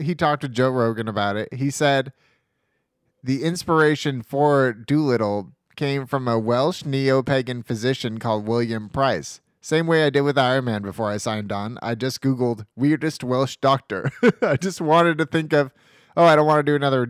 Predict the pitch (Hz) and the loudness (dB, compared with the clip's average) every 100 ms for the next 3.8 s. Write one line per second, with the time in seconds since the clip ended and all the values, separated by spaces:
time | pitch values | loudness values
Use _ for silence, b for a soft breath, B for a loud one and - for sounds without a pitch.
0 | - 151 147 117 110 98 95 123 120 117 | -4 -4 -2 0 0 -2 -2 -6 -4 -4
1 | 123 117 107 135 131 123 117 127 120 107 | -2 -4 -2 0 0 -2 -2 -2 -2 -2
2 | 143 135 - 127 113 110 110 135 131 135 | -2 -2 0 -2 -2 -6 -4 -4 -2 -2
3 | 127 127 139 - 104 104 120 135 | 0 0 -2 -2 -2 -2 -4 -6